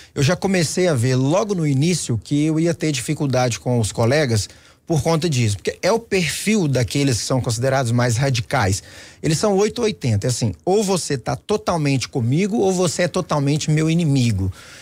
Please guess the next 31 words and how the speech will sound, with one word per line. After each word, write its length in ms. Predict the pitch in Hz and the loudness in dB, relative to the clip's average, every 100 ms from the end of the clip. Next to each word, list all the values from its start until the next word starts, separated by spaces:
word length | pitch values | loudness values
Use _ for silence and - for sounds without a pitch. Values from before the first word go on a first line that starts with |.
| - | -8
E 120 | - 156 | -2 0
é 60 | |
um 80 | 190 | 0
perfil 460 | - 185 156 175 175 | 0 0 0 -2 0
meio 200 | 165 175 | 0 -2
de 100 | - | -2
canibalismo 920 | 175 170 165 165 135 160 131 113 110 | -2 0 0 2 2 2 2 0 0
político, 500 | 110 113 117 - 98 | -2 0 -2 -2 -6
assim, 240 | - 101 | -4 0
né? 80 | 107 | 0
O 80 | 135 | 0
cara 240 | 135 165 | 0 0
discordou 500 | 143 - 160 123 147 | -2 0 0 2 2
de 120 | 117 | 2
mim, 280 | 113 123 143 | 2 4 2
ou 100 | 120 | 2
falou, 360 | 120 127 139 131 | 0 0 0 -2
criticou 420 | - 151 - 156 | -2 -4 -4 -2
o 40 | |
Bolsonaro 560 | 135 135 - 127 104 107 | 0 0 -2 -2 0 -2
por 120 | 101 | -2
alguma 220 | 123 143 | 0 0
coisa, 300 | 113 156 196 - - - | 0 0 0 -4 -16 -6
você 320 | 143 143 120 | -2 0 0
é 40 | 151 | -2
petista. 600 | 156 117 - 104 101 - | -2 -6 -4 -4 -4 -8
Então, 200 | - 349 | -4 -2
assim, 260 | 165 117 - - - - | 0 -2 -2 -12 -18 -6
criou-se 640 | - 226 180 175 220 - 208 | 0 2 4 2 0 -2 -6
em 180 | - 151 | -2 0
alguns 560 | 151 123 139 180 - | 0 0 0 0 -4